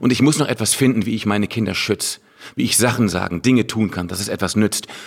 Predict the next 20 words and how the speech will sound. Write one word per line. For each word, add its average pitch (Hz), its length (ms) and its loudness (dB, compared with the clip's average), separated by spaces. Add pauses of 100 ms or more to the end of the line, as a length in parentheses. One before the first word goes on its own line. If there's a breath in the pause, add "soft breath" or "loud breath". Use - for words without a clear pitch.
(120)
dass 92 100 -4
ich 90 140 -6
zuhören 117 340 4
kann 95 220 -8
und 98 160 -2
da 120 160 2
bin. 90 220 -2 (160 loud breath)
Und 98 100 0
am 110 80 2
Ende 127 180 6
ist 120 160 2
nur 135 140 6
wichtig, 131 360 0 (200 loud breath)
du 120 80 -2
bist - 180 0
gut 123 180 2
so, - 140 -2
wie 92 80 -6
du - 80 -4
bist. - 360 -8